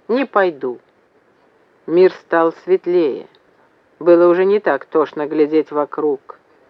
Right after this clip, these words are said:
Кровь быстрее побежала по жилам, зашевелились смутно какие-то надежды, что сегодняшнее совещание провалится, что Максим придёт и скажет:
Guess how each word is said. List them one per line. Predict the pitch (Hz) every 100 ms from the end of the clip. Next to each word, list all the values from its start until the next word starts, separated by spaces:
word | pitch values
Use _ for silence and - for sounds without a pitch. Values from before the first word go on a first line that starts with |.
| _
Кровь | - 202 277
быстрее | 202 156 - 160 170
побежала | 160 160 160 151 160 156
по | 165 147
жилам, | 143 208 226 208 196 - - -
зашевелились | 156 220 - 247 262 311 285 262 -
смутно | - 220 254 226 214
какие-то | 180 170 214 208 -
надежды, | 185 170 151 151 160 147 143 147
что | - 156
сегодняшнее | - 160 170 160 156 165 151 143
совещание | 151 151 143 - 151 147 143
провалится, | 139 139 143 233 240 214 - 208 202 - -
что | - -
Максим | 220 240 - 311 247
придёт | 180 165 240 254
и | 156
скажет: | - 151 151 147